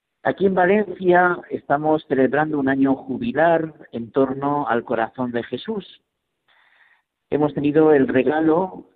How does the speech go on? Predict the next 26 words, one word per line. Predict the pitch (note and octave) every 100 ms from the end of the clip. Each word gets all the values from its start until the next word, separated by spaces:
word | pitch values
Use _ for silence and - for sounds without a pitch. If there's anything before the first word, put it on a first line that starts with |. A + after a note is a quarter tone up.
| _
de | A#2 A#2+ A#2 A2+ A2+ A2+ A2 A2 G#2+ G#2 - _ _ _ _ _ _
el | B2 A2 -
señor | A#2 A#2+
arzobispo, | B2 A#2 D3+ - F3 F3
don | B2+
Antonio | A2+ B2 A#2+ A#2
Cañizares, | A2+ B2 C3+ D#3+ F3+ F3+ -
pidió | B2+ B2 C3 B2+
al | A2+
Papa, | C3 D3+ - E3 E3+ - - - - _ _
eh, | A#2+ A#2+ B2
elevar | C3 C3 C#3+ E3 D#3+
una | D3 C#3+
iglesia, | C3+ D3 F3 - F3 F#3 G3
la | D3 B2
iglesia | A#2+ B2+ - B2+
de | B2+
la | A2+
Compañía | A#2+ A2+ A2+ A#2 B2
de | B2
Jesús, | C#3+ - G#3+ G#3+ - _ - _ _ -
elevarla | C3+ D3 C#3+ D3 D3+ D3+ D#3
a | C3+
basílica, | A#2 B2 - D#3 C3 G2 - G#2
basílica | G#2+ - B2 B2 B2+
menor, | A#2 B2 C#3 G2